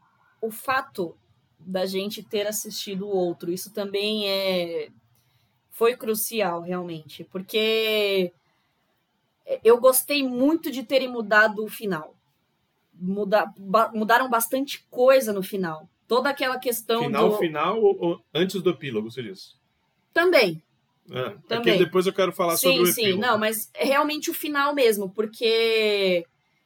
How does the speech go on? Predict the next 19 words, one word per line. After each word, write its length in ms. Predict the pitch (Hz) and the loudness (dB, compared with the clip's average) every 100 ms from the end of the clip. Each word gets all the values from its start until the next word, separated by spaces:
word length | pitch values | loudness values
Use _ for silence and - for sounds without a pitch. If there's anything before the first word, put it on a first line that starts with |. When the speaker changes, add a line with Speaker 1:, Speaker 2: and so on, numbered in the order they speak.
| _ | _
Speaker 1:
é, 540 | - 175 180 180 170 170 | -2 0 2 2 0 -2
no 220 | 175 175 | -8 -8
filme 200 | - 196 | -4 -4
de 80 | 190 | -2
dois 160 | 196 | -4
mil 120 | 196 196 | -4 -6
e 20 | |
dezessete, 640 | 185 190 - 240 262 - | -4 -2 0 0 0 -2
é, 200 | 208 208 - | -4 -6 -6
só 160 | - 262 | -2 0
tem 180 | 269 277 | 0 0
a 60 | |
luta 260 | 277 285 277 | 0 -2 -6
final 320 | - 254 262 | -6 -2 0
ali 140 | 320 | 0
e 20 | 285 | -4
acabou. 560 | - 320 277 269 269 - _ _ - | -4 -2 4 4 4 -4 _ _ -14
Speaker 2:
Aham. 340 | 127 117 113 | -12 -6 -4
Speaker 1:
Entendeu? 520 | 151 196 196 233 320 | -2 -2 2 0 0